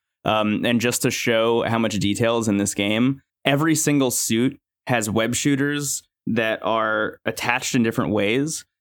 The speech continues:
So, like, every suit has specific web shooters that are fully modeled, and also the webs will come out of them the correct way they're supposed to.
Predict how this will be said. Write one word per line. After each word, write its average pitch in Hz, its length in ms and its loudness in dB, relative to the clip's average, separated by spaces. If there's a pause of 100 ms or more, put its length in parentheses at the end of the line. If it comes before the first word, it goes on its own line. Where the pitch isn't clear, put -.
So, 139 100 2
like, 120 180 0
every 139 400 0
suit 135 260 0
has 117 180 0
specific 110 460 -2
web 123 180 2
shooters 110 540 0
that 107 340 -2
are 107 200 -2
fully 147 340 2
modeled, 120 520 2
and 113 200 0
also 117 380 0
the 117 80 0
webs 110 280 0
will 107 120 -2
come 107 180 0
out 107 160 0
of 101 120 -2
them 98 380 0
the - 200 -2
correct 104 340 -2
way 107 140 2
they're 98 100 -2
supposed 104 420 -2
to. 156 240 0